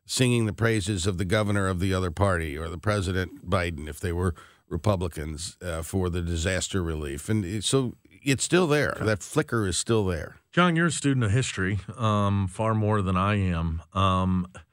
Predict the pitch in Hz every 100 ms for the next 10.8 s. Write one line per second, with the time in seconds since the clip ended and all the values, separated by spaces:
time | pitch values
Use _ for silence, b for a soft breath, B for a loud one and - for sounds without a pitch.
0 | b b b b b - 117 123 131 135
1 | 139 151 143 - 117 - - 127 - 117
2 | 117 113 110 107 107 101 95 104 113 107
3 | 95 98 92 95 95 101 101 101 82 -
4 | 104 101 95 92 - 87 - 147 98 87
5 | b b b b b b 113 117 117 110
6 | 107 - _ - - _ _ - - -
7 | 123 185 180 165 143 139 135 131 127 113
8 | - 135 127 117 104 - 127 - 98 82
9 | 85 - 104 95 95 92 101 95 98 95
10 | 156 143 92 82 95 73 76 -